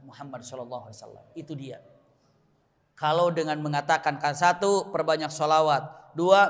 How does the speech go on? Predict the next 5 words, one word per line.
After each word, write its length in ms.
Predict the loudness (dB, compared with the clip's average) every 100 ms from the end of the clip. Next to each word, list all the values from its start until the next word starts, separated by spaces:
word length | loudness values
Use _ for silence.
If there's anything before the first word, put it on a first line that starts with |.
| 2
mengikuti 400 | -4 -6 -8 -8
sunnahnya. 720 | -8 -4 -4 -2 -2 -4 -8 -14
Tiga, 320 | -8 2 4 4
mempelajari 560 | -2 2 2 2 -2
sirahnya. 640 | -2 -2 -2 -4 -6 -8